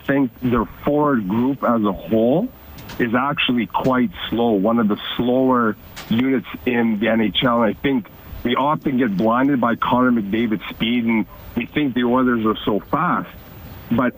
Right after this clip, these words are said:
off the forecheck, they're really of no consequence. They're, they're, they're good when they're down low. They're good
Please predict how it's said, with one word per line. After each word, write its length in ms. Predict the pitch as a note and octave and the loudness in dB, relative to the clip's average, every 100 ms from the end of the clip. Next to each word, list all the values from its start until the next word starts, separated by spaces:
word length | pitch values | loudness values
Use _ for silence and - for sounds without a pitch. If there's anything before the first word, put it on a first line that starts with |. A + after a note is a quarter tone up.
| - - | -8 -4
off 320 | D3+ F3 F3 | 0 2 0
the 80 | D3 | -2
forecheck, 580 | B2 C3+ D#3+ D#3+ C3 G2+ | -2 0 0 2 0 0
they're 140 | A#2+ | 2
really 340 | A#2 C3 D#3 C3 | 2 2 2 2
of 100 | A2 | 2
no 180 | A#2+ A2+ | 2 0
consequence. 640 | - B2 C3+ C3 A#2 F#2+ | 0 0 0 0 0 -2
They're, 160 | - F#2+ G#2 - | 0 -2 -4 -2
they're, 280 | A#2+ G#2 - - - - | 0 0 -4 -16 -16 -4
they're 160 | A#2+ A#2+ | 0 0
good 240 | G#2+ E3 | 2 0
when 160 | E3+ E3+ | 2 2
they're 100 | E3 | 2
down 340 | C#3 C#3 C#3 | 2 2 2
low. 220 | B2+ B2+ B2 | 4 4 2
They're 240 | G#2+ G2+ | 2 0
good 460 | G2 A2+ D3+ D3 | 0 0 0 0